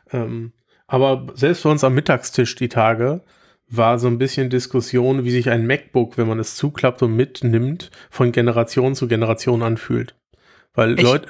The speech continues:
Speaker 1: Leute bei uns an der Firma, die neuen MacBooks bekommen haben, gesagt haben, "Hm,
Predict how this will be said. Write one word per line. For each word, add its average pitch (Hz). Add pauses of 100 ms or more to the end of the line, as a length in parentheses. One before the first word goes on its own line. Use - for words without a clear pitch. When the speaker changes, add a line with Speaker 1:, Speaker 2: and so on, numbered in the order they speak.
Speaker 1:
Leute 143
bei 131
uns 135
an 123
der 120
Firma, 139
die 123
neuen 120
MacBooks 147
bekommen 131
haben, 127
gesagt 117
haben, 123
"Hm, 156